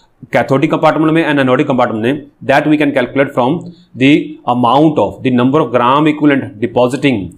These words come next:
or discharge in this voltameter, clear।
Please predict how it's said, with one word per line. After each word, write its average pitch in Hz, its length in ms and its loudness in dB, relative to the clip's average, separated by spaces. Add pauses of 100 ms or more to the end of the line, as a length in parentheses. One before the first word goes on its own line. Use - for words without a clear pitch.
or 120 220 0
discharge 127 640 0 (220)
in 139 180 0
this 135 220 -4
voltameter, 92 520 -4 (360)
clear। 143 260 2